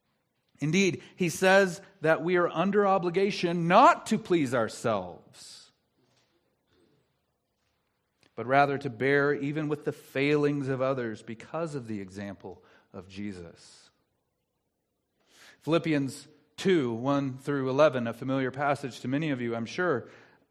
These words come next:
um, perhaps building on the theme that he already discussed in Romans fifteen,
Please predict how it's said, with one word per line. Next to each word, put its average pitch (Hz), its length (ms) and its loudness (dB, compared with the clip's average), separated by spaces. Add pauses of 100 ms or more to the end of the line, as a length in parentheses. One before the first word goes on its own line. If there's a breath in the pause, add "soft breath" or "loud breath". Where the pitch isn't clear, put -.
um, 117 420 -6
perhaps 170 380 4
building 208 400 8
on 147 140 0
the 135 60 -6
theme 170 360 -2
that 139 100 2
he 139 80 0
already 143 260 4
discussed 170 520 -2
in 139 140 -2
Romans 135 320 -2
fifteen, 143 720 -4